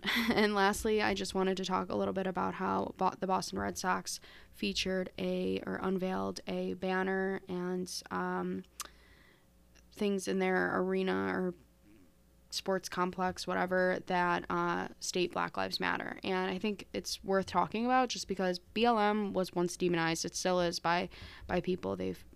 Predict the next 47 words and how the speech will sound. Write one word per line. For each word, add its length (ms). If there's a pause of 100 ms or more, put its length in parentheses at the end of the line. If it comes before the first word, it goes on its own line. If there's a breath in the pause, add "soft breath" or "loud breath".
(140)
people 280
consider 440
B 160
L 120
M 120
to 100
be 120
a 40
terrorist 480
group 240
or 80
a 60
hate 240
group. 300
That's 180
obviously 400
not 180
true. 460 (500 loud breath)
But 360 (360)
although 300
there 180
are 60
still 220
people 260
who 100
believe 360
that, 180
I 60
think 220
it's 120
the 100
right 220
and 100
s-, 220 (240)
a 40
step 240
in 60
the 80
right 180
direction 640
and 120
amazing 380
to 60
see 200
popular 420
sports 420
teams 380